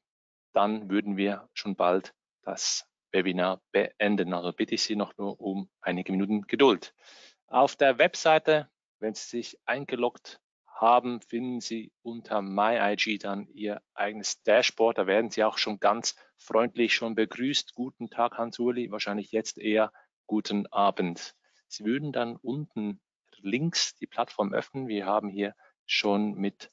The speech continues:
hunderttausend virtuelles Geld kapitalisiert. Und ganz am Anfang relativ simpel,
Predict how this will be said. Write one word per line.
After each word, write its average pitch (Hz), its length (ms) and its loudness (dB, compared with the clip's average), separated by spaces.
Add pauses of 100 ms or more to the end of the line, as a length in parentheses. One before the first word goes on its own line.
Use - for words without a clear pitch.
hunderttausend 101 840 -4 (480)
virtuelles - 680 -2
Geld 120 380 2
kapitalisiert. 120 960 -2 (640)
Und 135 420 0 (340)
ganz 135 280 0
am 110 140 -6
Anfang 120 400 0
relativ 107 560 0
simpel, 117 640 2